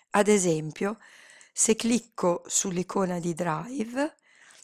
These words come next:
si apre il mio Drive, dove metto i miei materiali, e posso sceglierli comodamente da lì.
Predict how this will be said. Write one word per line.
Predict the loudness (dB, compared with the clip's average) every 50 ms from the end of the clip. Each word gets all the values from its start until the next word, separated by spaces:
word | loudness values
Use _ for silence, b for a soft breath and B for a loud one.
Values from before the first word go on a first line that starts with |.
| b b b
si | b -2 0 0 2 2
apre | 2 2 0 0 -2 -2 0 2 2 2 0 -2 -2
il | -2 0 0 2
mio | 2 4 6 6 6 6 4 2
Drive, | 2 0 -2 -2 -2 -6 -8 -8 -6 -6 -6 -4 -2 -2 -2 -2 b b b b b b b b
dove | -2 0 0 2 2 2
metto | 2 0 0 -2 -4 -6
i | -4
miei | -4 -4 -2
materiali, | -2 -2 -2 -2 -2 -4 -2 -2 -4 -4 -6 -6 -6 -4 -4 -4 -4 -6 _ _ _ _ b b b b
e | -2 -2 0
posso | 4 4 4 4 2 -2 -4 -2
sceglierli | -2 0 0 0 0 0 0 0 0 0 0 0 2 2 2 2 -2 _
comodamente | -2 0 2 2 2 2 2 2 2 0 0 -2 -4 -4 -4 -2
da | -2 -2
lì. | -2 -2 -6 -8 -12